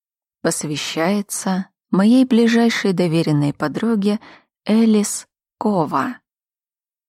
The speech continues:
Глава первая.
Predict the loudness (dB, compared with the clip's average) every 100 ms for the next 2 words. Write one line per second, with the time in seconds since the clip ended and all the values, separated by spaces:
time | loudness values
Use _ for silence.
0 | _ _ _ _ _ _ _ _ _ _
1 | _ _ -2 0 2 2 0 -2 -2 -2
2 | 0 -2 -4 -6